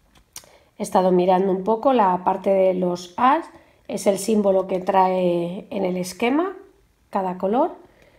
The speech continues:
La parte B es el tipo de puntada que tienes que hacer, pues si es en punto de cruz, con dos hebras,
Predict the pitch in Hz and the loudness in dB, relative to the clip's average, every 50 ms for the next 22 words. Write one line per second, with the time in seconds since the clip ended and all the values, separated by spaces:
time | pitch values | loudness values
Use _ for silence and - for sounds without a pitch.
0 | _ _ _ _ _ _ - 233 185 180 185 185 180 190 185 - 190 185 185 185 | _ _ _ _ _ _ -12 -10 -10 -6 -4 -4 -4 -2 -2 -2 0 0 0 0
1 | 185 185 185 202 233 277 339 370 - - - 208 185 - - 180 170 - - 185 | 0 0 0 0 0 0 0 -2 -4 -6 -4 -4 -4 -4 -6 -6 -6 -6 -8 -6
2 | 185 196 185 180 180 185 185 180 185 190 185 202 196 202 196 196 180 202 190 190 | -2 0 0 0 0 0 -2 -2 0 0 2 2 0 0 -2 -4 -6 -6 -4 -4
3 | 190 185 185 - 190 180 185 - 269 294 285 - 202 185 190 190 180 - - 175 | -4 -4 -4 -6 -6 -6 -4 -2 -2 -2 -4 -6 -8 -8 -8 -10 -10 -8 -6 -6
4 | 180 180 180 180 175 185 175 170 180 175 - - 240 294 339 381 370 - - - | -6 -6 -6 -6 -6 -6 -8 -8 -10 -10 -6 -4 -2 0 0 -2 -4 -8 -14 -20
5 | _ _ _ _ _ _ _ _ _ _ _ _ _ _ _ _ _ - 190 185 | _ _ _ _ _ _ _ _ _ _ _ _ _ _ _ _ _ -8 -8 -8
6 | 185 - - 175 - - 226 240 262 277 294 294 294 311 330 320 - | -6 -6 -8 -8 -8 -6 -4 -4 -2 2 4 4 4 4 2 0 -6